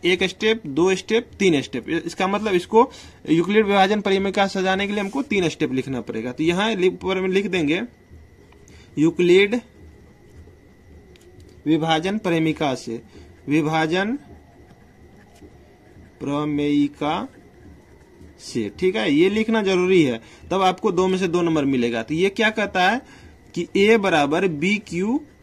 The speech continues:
प्लस आर, ठीक है। तो फर्स्ट स्टेप के लिए मेरा क्या, ए क्या हो गया, यहाँ पे देखिए क्या माने हैं, इसको ए माने हैं, इसको बी माने हैं, और ये क्या हो गया मेरा, अ, क्यू हो गया, ठीक है। ये रिमाइंडर फर्स्ट स्टेप के लिए इतना के लिए ये हो गया, ठीक है। इसी को सजा देंगे।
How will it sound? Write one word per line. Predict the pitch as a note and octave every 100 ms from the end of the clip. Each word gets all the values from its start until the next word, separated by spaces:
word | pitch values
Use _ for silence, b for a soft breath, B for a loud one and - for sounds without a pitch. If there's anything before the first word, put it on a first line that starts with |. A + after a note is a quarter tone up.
| -
प्लस | D3 F#3+ C#4+ - - -
आर, | C#3 G2 - - -
ठीक | G#3+ A3+
है। | B3 C#4+ B -
तो | F3+
फर्स्ट | - G3 A#3+ -
स्टेप | F#3 - G#3 G#3+
के | A3
लिए | G#3+ A3+
मेरा | G#3+ G3+ G3+
क्या, | G3+ A3+ -
ए | G#3 A3
क्या | A#3 G#3
हो | C#3+
गया, | B2+
यहाँ | C3 D3+
पे | D3+
देखिए | D#3+ E3 A3
क्या | A3 G#3
माने | G3+ G#3+
हैं, | A3+ D4+ B B B E3+
इसको | - A3+ B3
ए | - A3
माने | A3 A3 A3+
हैं, | A#3 -
इसको | E3+ - G3
बी | F3 G#3+
माने | G#3+ A3 A#3
हैं, | B3
और | - F3+
ये | G#3
क्या | A3+ A#3+ A3
हो | G3+
गया | E3+
मेरा, | C3 A#2+ G2+
अ, | - B B B B - - D#3 D#3 D#3+ D#3+ -
क्यू | A3+ A#3
हो | A3+
गया, | A#3 B3 - A3
ठीक | G#3+
है। | A#3 E3+
ये | E3 A3+ D#4+
रिमाइंडर | D#3+ E3 E3+ D#3 C3
फर्स्ट | A#2 F#3 F#3 F#3 F3+
स्टेप | E3+ F#3 F#3
के | F3+ F#3
लिए | F3+ A3+
इतना | D#3 E3 E3
के | D#3+ E3
लिए | G3 D#4
ये | F#3+ D#3
हो | D#3 B2
गया, | A#2 C3
ठीक | G3+ A3
है। | A3+ D3+ D3
इसी | -
को | - B3
सजा | - D#3+ D3
देंगे। | A#2+ A2+ G2+